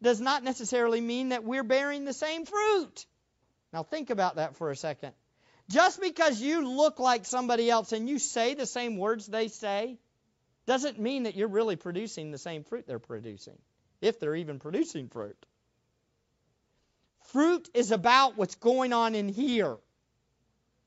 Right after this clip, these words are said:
and it comes from God. Third, fruit is what the Word of God says is fruit,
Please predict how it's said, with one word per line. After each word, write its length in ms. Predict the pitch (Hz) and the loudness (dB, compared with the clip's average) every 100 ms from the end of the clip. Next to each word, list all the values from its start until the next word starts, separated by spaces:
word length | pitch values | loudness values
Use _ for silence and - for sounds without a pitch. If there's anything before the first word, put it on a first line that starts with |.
| _ | _
and 100 | - | -10
it 80 | 156 | -10
comes 240 | - 190 160 | -8 -8 -8
from 280 | 160 131 | -10 -10
God. 460 | 123 147 151 131 110 80 _ _ _ _ _ _ _ _ _ _ _ _ _ _ _ _ _ _ _ _ _ _ _ _ _ _ _ _ _ _ _ | -4 -2 0 -2 -6 -12 _ _ _ _ _ _ _ _ _ _ _ _ _ _ _ _ _ _ _ _ _ _ _ _ _ _ _ _ _ _ _
Third, 400 | 202 180 120 107 - _ _ _ - | 2 2 0 -6 -18 _ _ _ -4
fruit 200 | 262 269 | -2 0
is 160 | 202 | 0
what 160 | 202 196 | 0 0
the 80 | 175 | -2
Word 640 | 147 175 214 233 240 240 | 0 4 6 8 6 2
of 280 | - 170 131 | 0 -4 -2
God 640 | 123 185 196 185 165 147 135 _ | 2 6 6 6 6 2 -4 _
says 680 | - 196 165 147 135 123 - _ _ _ _ - | -6 2 4 4 0 -4 -10 _ _ _ _ -4
is 240 | 143 123 | -4 -4
fruit, 400 | - 143 123 107 | -6 -4 -4 -6